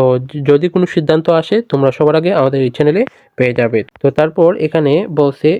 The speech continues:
এ বিষয়ে শিক্ষা মন্ত্রণালয়ের সিনিয়র তথ্য অফিসার সিরাজ উদ্দৌলা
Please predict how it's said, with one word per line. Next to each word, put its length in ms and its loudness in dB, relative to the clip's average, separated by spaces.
এ 100 2
বিষয়ে 400 0
শিক্ষা 320 -4
মন্ত্রণালয়ের 640 2
সিনিয়র 420 0
তথ্য 300 -2
অফিসার 580 -2
সিরাজ 440 0
উদ্দৌলা 720 2